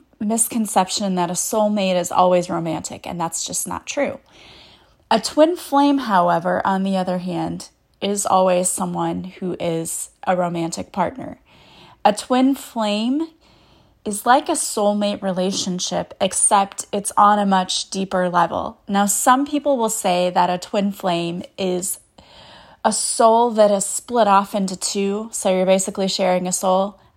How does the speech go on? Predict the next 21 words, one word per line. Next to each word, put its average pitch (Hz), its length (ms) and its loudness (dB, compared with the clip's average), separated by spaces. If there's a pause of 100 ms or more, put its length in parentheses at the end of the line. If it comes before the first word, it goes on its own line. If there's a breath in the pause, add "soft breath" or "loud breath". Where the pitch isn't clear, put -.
I 190 100 4
don't 180 280 0
believe 170 380 -6
that. 185 500 0
That 190 160 4
doesn't 190 520 0
ring 185 300 -2
true 190 300 -4
to 190 200 -6
me. 196 400 -2 (680 loud breath)
Um, 185 360 4
I'm 196 140 4
not 202 300 6
an 190 100 -4
expert, 190 500 0
though, 165 240 4
but 196 280 0
just - 420 -4
in, 190 560 -2 (840)
I 208 160 4
say, 175 560 2